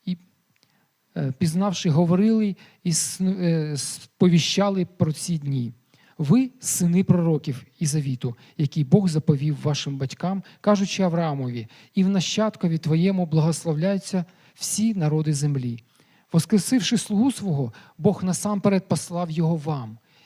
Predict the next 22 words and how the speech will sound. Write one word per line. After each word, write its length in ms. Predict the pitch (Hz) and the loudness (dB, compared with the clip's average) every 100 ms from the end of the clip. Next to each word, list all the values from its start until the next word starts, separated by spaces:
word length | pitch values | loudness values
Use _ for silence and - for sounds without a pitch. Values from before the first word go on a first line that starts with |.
| _ | _
і 80 | 170 | -2
він 260 | 143 160 131 | 0 -2 -2
благословить 640 | 139 120 - 131 190 - | -4 -4 -6 -2 -2 -2
вас, 260 | 185 170 - - - | -4 -4 -8 -20 -10
щоб 380 | - 185 151 | -2 0 0
ви 300 | 139 151 220 - _ _ _ _ | 0 2 2 -2 _ _ _ _
ві-, 200 | 147 180 - | -6 -6 -2
щоб, 340 | - 180 190 | 2 4 2
щоб 240 | - 202 | -2 -2
відвернувся 800 | 160 165 151 165 160 240 214 190 | 2 2 6 6 8 4 4 -2
кожен 440 | - - 185 175 170 | -4 2 2 2 -2
з 140 | 131 | -4
вас 340 | 156 165 - - _ - | -4 -4 -4 -14 _ -10
від 200 | 151 139 | -8 -8
свого 460 | - 147 135 139 131 - | -8 -6 -4 -6 -8 -12
зла. 480 | 131 143 139 110 107 _ _ _ _ _ _ _ _ - _ _ _ _ _ | -10 -8 -8 -10 -12 _ _ _ _ _ _ _ _ -20 _ _ _ _ _
Дивовижне 640 | 151 196 233 240 208 165 | -2 -2 -2 -2 -2 -4
сталося. 540 | 131 - 127 123 - 123 _ _ _ _ _ _ _ | -6 -8 -12 -12 -14 -18 _ _ _ _ _ _ _
Людина, 360 | 170 226 269 254 | -4 -2 -2 -2
яка 200 | 233 240 | -2 -4
сорок 420 | - 269 262 - | -4 -4 -6 -2
років 520 | 240 214 - 135 127 | -2 -2 -4 -10 -12